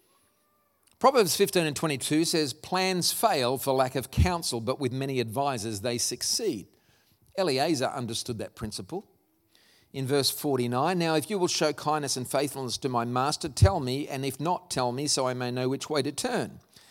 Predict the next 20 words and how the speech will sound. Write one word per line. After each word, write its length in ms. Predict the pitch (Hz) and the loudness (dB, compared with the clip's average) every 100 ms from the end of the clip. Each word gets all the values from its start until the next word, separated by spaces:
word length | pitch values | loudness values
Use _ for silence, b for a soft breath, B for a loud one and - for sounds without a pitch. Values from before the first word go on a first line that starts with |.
| B | B
Laban 360 | 127 170 202 180 | 4 6 6 4
and 120 | 147 | 2
Bethuel 580 | 165 175 151 127 139 - - | 2 2 0 0 0 -6 -2
answered, 640 | 190 262 233 135 135 151 b b b b b | 0 2 0 2 0 -2 b b b b b
"This 440 | 123 302 294 - - | 4 6 6 6 6
is 420 | 285 156 139 135 | 6 6 6 4
from 240 | 165 170 | 4 6
the 80 | 175 | 6
Lord. 380 | 226 247 117 - - - - _ _ _ b b b b | 6 6 2 -4 -12 -12 -12 _ _ _ b b b b
We 200 | 226 294 | 4 6
can 160 | 214 | 6
say 400 | - 156 139 139 | 6 6 6 2
nothing 540 | - 135 220 226 170 135 | -2 4 4 6 2 2
to 120 | - | 0
you 160 | 127 127 | 4 4
one 220 | 127 127 | 4 2
way 180 | 123 113 | 0 0
or 40 | |
the 160 | 107 98 | 0 -2
other. 260 | 110 208 | -4 -6